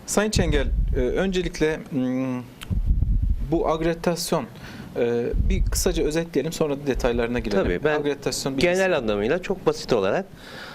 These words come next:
Speaker 2: akreditasyonu şöyle tanımlayayım. Ben bir mal,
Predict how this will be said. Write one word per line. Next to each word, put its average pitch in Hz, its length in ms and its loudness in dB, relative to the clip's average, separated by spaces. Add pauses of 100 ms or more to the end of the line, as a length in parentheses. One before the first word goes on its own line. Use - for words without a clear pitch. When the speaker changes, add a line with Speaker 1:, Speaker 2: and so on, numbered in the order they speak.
(140)
Speaker 2:
akreditasyonu 139 840 0
şöyle 117 300 2
tanımlayayım. 85 540 0 (600)
Ben 160 220 2
bir 180 120 4
mal, 175 320 2